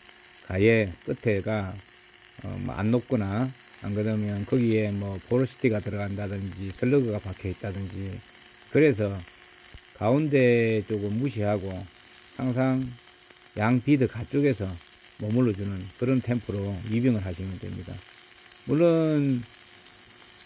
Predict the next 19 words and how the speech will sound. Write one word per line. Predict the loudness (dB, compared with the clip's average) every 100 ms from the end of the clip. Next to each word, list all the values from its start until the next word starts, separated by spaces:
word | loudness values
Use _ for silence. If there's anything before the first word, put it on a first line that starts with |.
| -20 -6
지티도 | -2 0 4 6 8 8 6 6 2 -2 -2 0 0
마찬가지입니다. | 0 -2 -2 -2 -2 -2 -6 -8 -10 -10 -14 -20 -14
우리 | -10 -8
보통 | -6 -6 0 0 2
비드 | 4 4 2
가운데에서 | 2 0 2 0 0
일어나는 | 0 0 0 -2 -4
거는 | -4 -2 -4 -4 -8 -12 -20 -20 -20 -20 -20 -14 0
되게 | 2 4
인위적으로 | 4 4 6 6 6 4
제가 | 0 -2 -2
일부러 | -2 -2 0 0
그런 | 2 0
건 | -2 -6
아니고, | -8 -8 -8 -8 -12 -14 -16 -18 -20 -20 -14 -2
보통 | 0 2 2
포로시티나 | 4 2 2 0 2
이런 | 4 2
것들이 | 0 -2 -2 -2 -4